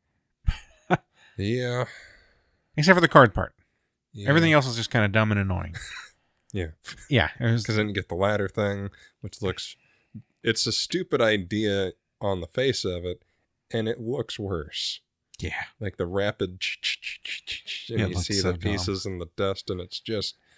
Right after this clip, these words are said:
Speaker 1: Yeah.
Speaker 2: the most garbage nineties C G I
Speaker 1: And it
Speaker 2: possible.
Speaker 1: and it went on for too long.
Speaker 2: Yeah.
Speaker 1: And it was pointless because he didn't even, like, get him all the way to the ground.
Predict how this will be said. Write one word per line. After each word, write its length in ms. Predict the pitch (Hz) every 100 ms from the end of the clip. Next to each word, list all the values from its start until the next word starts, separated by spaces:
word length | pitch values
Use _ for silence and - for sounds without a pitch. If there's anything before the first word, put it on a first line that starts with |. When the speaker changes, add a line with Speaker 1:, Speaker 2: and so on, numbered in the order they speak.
| -
Speaker 1:
Yeah. 240 | 95 87 87
Speaker 2:
the 40 | 95
most 300 | 98 - -
garbage 540 | 95 92 98 95 -
nineties 680 | 95 95 92 95 95 98 92
C 240 | - 98
G 240 | 92 95 95
I 140 | 92 92
Speaker 1:
And 100 | 92
it 60 | - _
Speaker 2:
possible. 680 | - 87 117 104 95 98 98 _ _
Speaker 1:
and 140 | 131 135
it 80 |
went 200 | 113 120 107
on 160 | 107
for 100 | 107
too 240 | 98 110 101
long. 400 | 95 92 95 - - -
Speaker 2:
Yeah. 140 | 92
Speaker 1:
And 80 | 92
it 60 | 156
was 120 | 131
pointless 540 | - 120 123 131 131 -
because 240 | 120 117
he 100 | 113
didn't 160 | 120 127
even, 200 | 123 120
like, 160 | 104 92
get 140 | 110
him 80 | 110
all 140 | 104
the 60 | 104
way 120 | 107
to 80 | 95
the 80 | 92
ground. 540 | 98 95 95 101